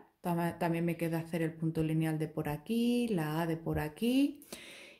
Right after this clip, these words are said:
Y bueno, eh, sí que es verdad que este mes punto lineal no, no le he hecho nada porque no me ha dado, no me ha dado tiempo, pero me está gustando muy mucho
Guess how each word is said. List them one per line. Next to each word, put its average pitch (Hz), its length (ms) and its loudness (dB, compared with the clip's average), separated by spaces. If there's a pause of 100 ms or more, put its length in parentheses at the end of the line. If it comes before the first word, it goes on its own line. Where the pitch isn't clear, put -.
(120)
Y 214 140 8
bueno, 190 540 2
eh, 185 1500 -2 (400)
sí - 180 -8
que 208 100 6
es 190 40 6
verdad 208 360 8
que 190 160 4
este 185 280 0
mes 233 260 4 (100)
punto 190 260 2
lineal 208 600 4
no, 165 840 2 (540)
no 170 140 2
le 160 100 4
he 151 40 0
hecho 156 220 -4
nada 190 460 -2 (160)
porque 185 320 2
no - 100 0
me 156 120 2
ha 147 40 0
dado, 139 480 -4
no 175 140 8
me 147 80 4
ha 143 60 2
dado 143 200 -2
tiempo, 143 380 -4
pero 147 220 -2
me 143 100 -4
está 151 220 -8
gustando 160 520 -2
muy 165 280 4
mucho 190 640 0